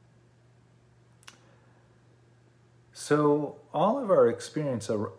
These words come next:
arises through the body, right? Whether it's through the sense doors, the brain, the mind. Everything that we experience comes to us through our body.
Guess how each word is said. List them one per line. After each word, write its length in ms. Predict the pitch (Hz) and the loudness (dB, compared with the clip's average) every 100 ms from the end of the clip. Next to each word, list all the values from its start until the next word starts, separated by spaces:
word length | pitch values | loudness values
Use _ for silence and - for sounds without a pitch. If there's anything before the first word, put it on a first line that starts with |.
| - | -14
arises 1040 | 117 101 104 110 110 104 107 98 - - _ _ _ _ _ _ _ _ _ _ _ | -8 0 2 2 0 -2 -8 -8 -14 -18 _ _ _ _ _ _ _ _ _ _ _
through 320 | - 113 110 | -8 -4 -4
the 100 | 98 | -4
body, 540 | 90 90 87 87 - - _ _ _ _ _ _ _ _ _ _ _ _ _ _ _ _ | -2 -2 -2 -8 -16 -20 _ _ _ _ _ _ _ _ _ _ _ _ _ _ _ _
right? 320 | 95 85 87 101 | -10 -10 -10 -8
Whether 240 | 87 90 | -6 -6
it's 180 | 82 - | -10 -18
through 520 | - 90 90 87 85 85 | -16 -8 -8 -8 -12 -14
the 100 | 85 | -12
sense 420 | - 101 104 - | -6 -4 -4 -8
doors, 720 | 101 95 95 95 95 - - _ _ _ _ _ _ _ | -4 -2 -2 -4 -6 -12 -20 _ _ _ _ _ _ _
the 60 | - | -20
brain, 540 | - 90 92 92 95 | -8 -4 -4 -6 -8
the 60 | 87 | -10
mind. 600 | 80 85 90 90 90 90 - _ _ _ _ _ _ _ _ _ _ _ _ _ _ _ _ 120 | -10 -8 -6 -8 -10 -14 -20 _ _ _ _ _ _ _ _ _ _ _ _ _ _ _ _ -8
Everything 480 | 120 151 - 131 113 | -6 -6 -6 -6 -4
that 120 | 110 | -4
we 140 | 107 | -4
experience 640 | 101 - - 107 98 92 - | -8 -10 -6 -4 -4 -6 -16
comes 460 | - 104 101 101 | -10 -8 -6 -8
to 200 | - 87 | -10 -8
us 160 | 82 - | -8 -12
through 280 | - 90 85 | -16 -6 -4
our 120 | 82 | -4
body. 480 | 80 80 80 82 | -6 -8 -8 -12